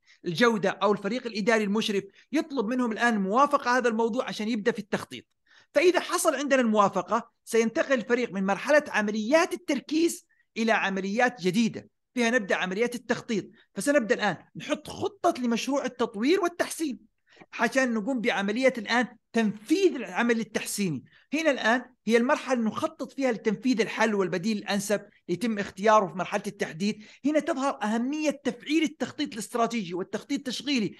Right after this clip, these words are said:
حتى ننفذ المهمة بكفاءة وفاعلية. في هذه المرحلة تشمل حدد المهام بمواصفات وضع جدول زمني لها، أيضًا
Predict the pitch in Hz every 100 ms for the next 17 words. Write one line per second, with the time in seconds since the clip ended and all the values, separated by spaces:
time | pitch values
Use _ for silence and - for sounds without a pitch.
0 | - - 226 - 220 254 320 320 226 202
1 | 233 269 240 214 208 240 220 208 202 170
2 | 185 165 127 - _ _ 202 330 392 359
3 | 311 - 214 196 254 214 208 - - _
4 | _ 269 254 208 233 220 208 196 247 240
5 | 196 185 196 190 196 240 202 175 175 190
6 | 202 208 220 180 208 208 190 180 214 -
7 | _ _ _ - 240 196 -